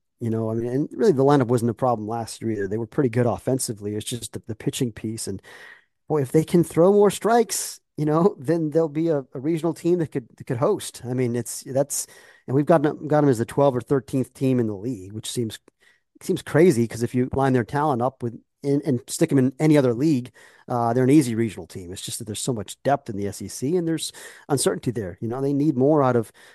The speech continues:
out of Nate Dohm and Jurrangelo Cinche and, and, and, you know, Kobe Holcomb. And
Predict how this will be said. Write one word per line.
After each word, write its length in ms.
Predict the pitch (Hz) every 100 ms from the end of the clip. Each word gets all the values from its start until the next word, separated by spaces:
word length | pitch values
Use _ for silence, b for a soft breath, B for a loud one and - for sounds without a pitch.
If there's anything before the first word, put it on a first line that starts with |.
| b 127
out 140 | 127
of 80 | 117
Nate 200 | 139 -
Dohm 280 | 135 131 110
and 100 | 107
Jurrangelo 420 | 131 135 117 120
Cinche 300 | - 139 -
and, 380 | 113 117 104 120
and, 200 | 113 120
and, 240 | 113 107 139
you 140 | 135
know, 280 | 117 135 139
Kobe 240 | - 143 135
Holcomb. 420 | 139 160 135 127
And 180 | 110